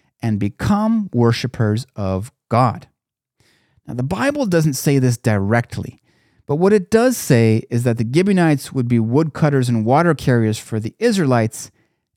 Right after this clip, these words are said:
and for the altar of the Lord. So,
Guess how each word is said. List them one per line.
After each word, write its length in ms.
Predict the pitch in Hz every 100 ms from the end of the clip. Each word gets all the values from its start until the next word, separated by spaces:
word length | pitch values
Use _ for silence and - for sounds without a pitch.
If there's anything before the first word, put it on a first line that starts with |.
| _ -
and 520 | 190 214 220 226 185
for 320 | - 170 156
the 180 | 131 135 -
altar 440 | 127 131 - 117
of 280 | 117 104 107
the 140 | 113 98
Lord. 580 | 107 185 240 95 - - _ _ _ _ _ _ _ _ _
So, 600 | - - 330 202 127 160